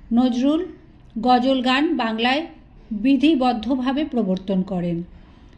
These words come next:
একসময় বাংলার আকাশে বাতাসে নজরুলের গজল গান ভেসে বেরিয়েছে। আজ অবশ্য সেসব গান কারো মুখে শোনা যায় না।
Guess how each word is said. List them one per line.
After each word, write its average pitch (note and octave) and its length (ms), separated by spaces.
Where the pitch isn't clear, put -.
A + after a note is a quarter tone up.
একসময় C#4+ 640
বাংলার A#3+ 500
আকাশে A#3+ 400
বাতাসে B3+ 540
নজরুলের D4+ 480
গজল B3+ 400
গান B3 320
ভেসে A#3+ 340
বেরিয়েছে। F3+ 680
আজ C#4 260
অবশ্য F4 600
সেসব C4+ 460
গান C4+ 300
কারো A#3+ 200
মুখে A#3+ 240
শোনা A3 340
যায় F#3 240
না। F3 220